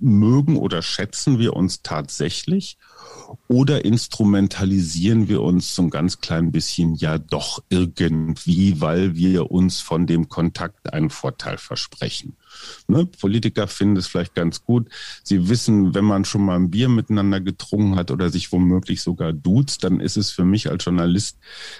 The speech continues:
deutlich schwieriger, irgendwas richtig Böses über diese Person zu schreiben. Ähm, so, und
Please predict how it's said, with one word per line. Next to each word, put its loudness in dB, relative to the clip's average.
deutlich 2
schwieriger, 2
irgendwas -2
richtig -6
Böses 2
über -4
diese -6
Person -6
zu -10
schreiben. -2
Ähm, 4
so, 2
und 0